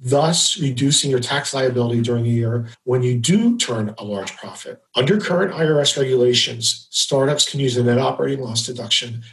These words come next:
to offset up to eighty percent of their future taxes indefinitely until the N O L has been entirely consumed. While an N O L isn't money in the bank, it does have a tangible, measurable benefit. The way to quantify the benefit of this first year N O L is simply multiply it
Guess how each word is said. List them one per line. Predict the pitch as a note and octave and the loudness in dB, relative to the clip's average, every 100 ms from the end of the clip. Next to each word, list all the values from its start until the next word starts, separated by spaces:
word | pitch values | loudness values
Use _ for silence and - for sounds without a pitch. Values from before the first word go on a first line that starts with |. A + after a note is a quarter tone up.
| _ | _
to | - | -8
offset | - C3 B2+ - - | -2 0 0 -2 -2
up | - - | -6 -10
to | - - | -10 -2
eighty | C#3+ E3 | 0 2
percent | E3+ D3 - D#3 B2 - - | 0 0 0 0 -6 -10 -18
of | A#2 | -12
their | B2 | -10
future | - D3+ - | -4 -4 -6
taxes | B2+ - - - B2 | -10 -10 -8 -8 -8
indefinitely | B2 A#2 - - C3+ B2+ - - - | -8 -2 0 0 -4 -10 -10 -14 -10
until | - C3 D3+ C3+ B2 A#2+ - | -6 -2 2 2 2 -2 -10
the | B2+ | -6
N | C#3 C#3 | 0 2
O | C3+ | 2
L | B2+ | 2
has | A#2+ B2+ | 0 -4
been | - B2 | -6 -6
entirely | A#2+ A#2 B2 A#2+ A2+ | -6 -8 -6 -4 -2
consumed. | A#2 A#2 A2 - G#2 G#2 - - _ - | -2 -2 -2 -2 -6 -10 -18 -20 _ 0
While | D#3 D3+ | 4 4
an | |
N | E3 E3+ | 4 4
O | D3 | 4
L | C#3+ | 4
isn't | C3+ B2 C3 | 4 2 0
money | B2+ | 0
in | A#2+ | 0
the | A2 | 0
bank, | A2 - C3+ B2 - - | 2 2 2 -2 -4 -6
it | D#3+ | -4
does | D#3 B3 G#3 | 0 0 2
have | F#3 | 0
a | |
tangible, | B2 - C#3+ D3 D3+ D#3 - - | -2 -2 0 0 0 -2 -4 -8
measurable | - B2 A#2+ B2+ A#2+ | -2 2 2 2 2
benefit. | A#2+ A2 A2 - G#2 - _ _ _ _ | 0 -2 -4 -6 -12 -16 _ _ _ _
The | E3+ | 2
way | F#3+ A#3+ | 2 2
to | G#3 | 0
quantify | - E3 E3+ F#3 - C#3 | -2 -2 -2 -4 -6 -8
the | A#2+ | -6
benefit | A#2+ A#2+ A#2 | -4 -4 -4
of | A#2+ A#2 | -8 -4
this | A#2+ | -2
first | - B2+ B2 - | -2 0 -2 0
year | B2 | -4
N | A#2 A#2+ | -2 -2
O | A2+ | 0
L | G#2+ G#2 | -2 -2
is | C3 - | -2 0
simply | C#3 B2 B2+ | 0 -2 -2
multiply | A#2+ A2 B2 - - G#2 G#2 | -2 0 0 -2 -14 -10 -8
it | G#2+ | -8